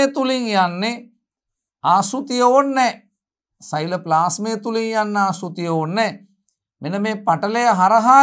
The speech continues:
යන්නයි ආශුතිය ඕනේ. කියන්න. සෛලවල ප්ලාස්ම පටලය හරහා ප්ලාස්මා බන්ධ තුලින් යන්න ආශුතිය ඕන වේ.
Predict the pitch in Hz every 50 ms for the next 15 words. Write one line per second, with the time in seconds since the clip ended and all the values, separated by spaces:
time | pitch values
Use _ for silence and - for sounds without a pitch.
0 | 277 269 254 233 214 202 202 208 233 262 254 247 233 220 208 - 220 180 165 175
1 | 156 143 123 98 - _ _ _ _ _ _ _ _ _ _ _ _ _ _ -
2 | 196 196 185 160 - - _ _ _ _ _ _ _ _ _ _ _ _ _ _
3 | _ _ _ _ _ _ _ _ _ _ _ _ _ _ _ _ _ _ _ _
4 | _ _ _ _ _ _ _ - - - 104 113 127 139 143 151 175 208 - -
5 | 147 160 143 143 160 185 180 - - 226 254 - 233 262 226 247 247 247 240 233
6 | 208 190 180 175 165 151 135 139 131 113 - _ _ _ _ _ _ _ _ -
7 | 139 151 180 202 214 208 - 233 233 247 247 247 247 226 240 233 233 233 226 240
8 | 226 - - 226 233 247 254 247 240 226 202 196 208 233 247 240 233 226 190 -
9 | - 214 190 - 202 190 185 170 160 147 131 110 -